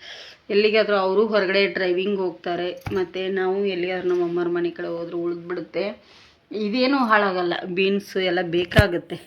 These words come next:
ಇಲ್ಲ ಅಂತಲ್ಲ. ಒಂದೊಂದು ಸತಿ ಹಾಳೇ ಬಿಡುತ್ತೆ. ನಮಗೆ ಎಷ್ಟು ಬೇಕೋ ಅಷ್ಟು ತೊಗೊಂಬಂದ್ರೆ ಬೆಸ್ಟ್ ಅಲ್ವಾ ಸ್ನೇಹಿತರೆ? ಅದಕ್ಕಾಗಿ ಈಗ ಇದೆಲ್ಲ ಕ್ಲೀನ್ ಮಾಡಿ ಇಟ್ಕೋತೀನಿ. ಹೇಳಿದ್ರೆ ಕೇಳಲ್ಲ ಗಂಡು ಮಕ್ಕಳು, ಬೈತಾರೆ. ಆ, ಸಂತೆಗೆಲ್ಲ ಹೋಗೋದು ನಾನು ಸ್ವಲ್ಪ ಅಪರೂಪ,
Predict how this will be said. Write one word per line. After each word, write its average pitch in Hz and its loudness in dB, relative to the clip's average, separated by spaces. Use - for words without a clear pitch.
ಇಲ್ಲ 196 -4
ಅಂತಲ್ಲ. 190 -4
ಒಂದೊಂದು 254 2
ಸತಿ 247 -2
ಹಾಳೇ 214 2
ಬಿಡುತ್ತೆ. 202 -6
ನಮಗೆ 190 -2
ಎಷ್ಟು 196 -8
ಬೇಕೋ 190 -6
ಅಷ್ಟು 175 -8
ತೊಗೊಂಬಂದ್ರೆ 180 -2
ಬೆಸ್ಟ್ 175 -8
ಅಲ್ವಾ 170 -6
ಸ್ನೇಹಿತರೆ? 196 -10
ಅದಕ್ಕಾಗಿ 196 -4
ಈಗ 180 -6
ಇದೆಲ್ಲ 185 -4
ಕ್ಲೀನ್ 202 -4
ಮಾಡಿ 196 -2
ಇಟ್ಕೋತೀನಿ. 196 -8
ಹೇಳಿದ್ರೆ 196 -4
ಕೇಳಲ್ಲ 190 -8
ಗಂಡು 175 -4
ಮಕ್ಕಳು, 190 -6
ಬೈತಾರೆ. 190 -6
ಆ, 226 0
ಸಂತೆಗೆಲ್ಲ 247 6
ಹೋಗೋದು 208 2
ನಾನು 185 2
ಸ್ವಲ್ಪ 247 0
ಅಪರೂಪ, 190 0